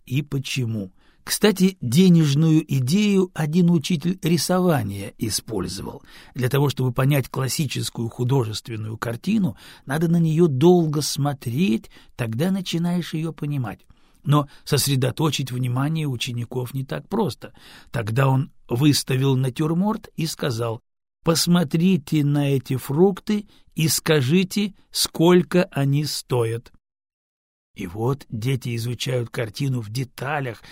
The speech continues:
разглядывают её, а заодно подсчитывают, сколько виноград стоит, сколько яблоки. В общем, учитель достиг своего.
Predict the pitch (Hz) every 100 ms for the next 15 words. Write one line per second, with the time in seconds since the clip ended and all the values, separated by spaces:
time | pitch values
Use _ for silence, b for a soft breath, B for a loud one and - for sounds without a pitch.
0 | B B 135 131 113 120 110 143 147 143
1 | 135 135 139 135 120 B B 131 127 123
2 | 135 131 165 190 170 139 - - 190 180
3 | 175 143 - B B - - 202 160 -
4 | 165 147 156 156 117 113 139 185 160 -
5 | - 170 170 160 b b b - 147 196
6 | 180 156 95 104 156 170 165 175 156 180
7 | 175 - b b - 285 - 220 190 -
8 | 233 208 196 160 170 143 - 160 120 -
9 | 123 117 113 110 113